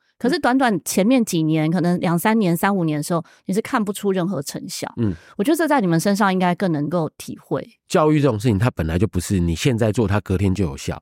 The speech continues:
Speaker 1: 嗯。
Speaker 2: 那个不是止痛药。
Speaker 1: 对。
Speaker 2: 对啊，它很多时候它就是需要一个过程去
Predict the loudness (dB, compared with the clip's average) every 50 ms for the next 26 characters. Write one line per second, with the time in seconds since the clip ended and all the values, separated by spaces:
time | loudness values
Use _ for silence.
0 | -12 _ -2 0 0 2 0 0 -2 -2 -2 -2 -4 -4 -6 -6 -4 -2 -2 -2
1 | -2 -4 -4 -6 -8 -12 -16 _ _ -6 -6 -6 -6 -8 -10 -8 -6 -6 -6 -6
2 | -8 -10 -14 _ -2 0 2 2 2 4 2 2 2 2 2 2 2 2 2 0
3 | 0 0 0 0 2 0 0 0 0 0 2 2 4 4 2 0 -2 -2 -2 -2
4 | -2 -2 -2 -2 -4 -6 -8 -10 -16 -20 -20 -20 -20 -20 _ _ 0 0 0 0
5 | -2 -4 -4 -4 -4